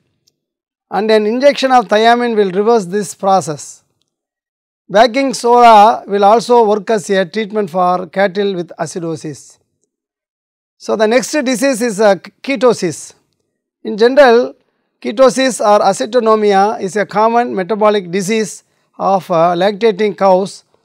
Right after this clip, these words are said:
occurring during the first ten to sixty days after calving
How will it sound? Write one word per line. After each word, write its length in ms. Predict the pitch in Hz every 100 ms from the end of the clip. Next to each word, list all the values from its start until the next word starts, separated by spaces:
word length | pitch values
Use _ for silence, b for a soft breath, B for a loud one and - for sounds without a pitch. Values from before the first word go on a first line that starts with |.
| _ _ -
occurring 440 | 175 240 247 247
during 300 | 202 220 214
the 120 | 202
first 400 | 196 226 233 - 208 147 _ _ _
ten 260 | 214 233 208
to 140 | 240
sixty 380 | 220 190 - 233
days 360 | 190 208 202 -
after 320 | 180 185 208
calving 540 | - 185 190 196 226